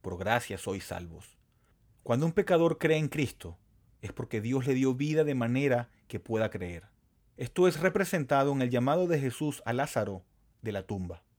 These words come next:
En Juan once cuarenta y tres dice, "Lázaro, ven fuera". Y el muerto salió vivo.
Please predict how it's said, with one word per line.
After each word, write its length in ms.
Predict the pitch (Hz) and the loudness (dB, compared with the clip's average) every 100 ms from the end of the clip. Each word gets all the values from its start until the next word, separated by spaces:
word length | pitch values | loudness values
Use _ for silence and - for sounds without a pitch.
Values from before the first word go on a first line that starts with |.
| _ _ _ _ _ | _ _ _ _ _
En 120 | 101 95 | -14 -10
Juan 340 | 120 123 131 | -2 0 0
once 300 | - 135 123 | -2 -4 -4
cuarenta 360 | 120 123 113 113 | -4 -2 -2 -4
y 40 | |
tres 380 | 113 131 127 - _ _ _ _ _ - | -6 -6 -6 -12 _ _ _ _ _ -6
dice, 400 | 117 - 95 - _ _ _ | -4 -4 -12 -16 _ _ _
"Lázaro, 580 | 117 170 - 120 95 - _ _ _ | 4 4 4 2 2 -8 _ _ _
ven 240 | 107 113 | -2 0
fuera". 420 | 104 120 123 92 - _ _ _ _ _ _ _ | 0 0 0 0 -8 _ _ _ _ _ _ _
Y 80 | 107 | -8
el 80 | 104 | 0
muerto 360 | 117 131 - | 4 4 2
salió 300 | 123 107 101 | -4 -4 -4
vivo. 360 | 101 98 90 95 | -6 -8 -10 -16